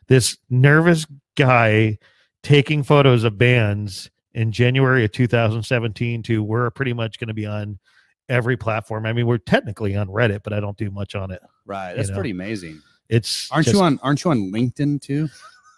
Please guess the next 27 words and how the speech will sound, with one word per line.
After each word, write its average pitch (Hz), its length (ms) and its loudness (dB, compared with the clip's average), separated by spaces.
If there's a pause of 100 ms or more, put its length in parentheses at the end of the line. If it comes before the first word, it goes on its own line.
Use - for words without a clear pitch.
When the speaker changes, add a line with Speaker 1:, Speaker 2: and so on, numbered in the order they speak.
(180)
Speaker 1:
I'm 127 140 6
on 160 200 6
LinkedIn. 127 540 6
I 110 100 2
don't 110 180 0
really 110 240 4
do 104 180 4
anything 101 300 2
with 101 180 0
it 98 80 0
'cause 98 160 -2
I 104 100 4
just, 95 280 0 (120)
I 101 120 2 (100)
just - 180 -4
don't 98 200 0
understand 92 520 -4
Speaker 2:
I 92 40 2
Speaker 1:
it. 92 80 2
Speaker 2:
get, 143 220 0
I 135 60 -6
get 143 160 -6
requests. 117 560 -4 (220)
"So-and-so 170 480 -2
wants 117 240 0
you 117 60 -4
to 90 320 -2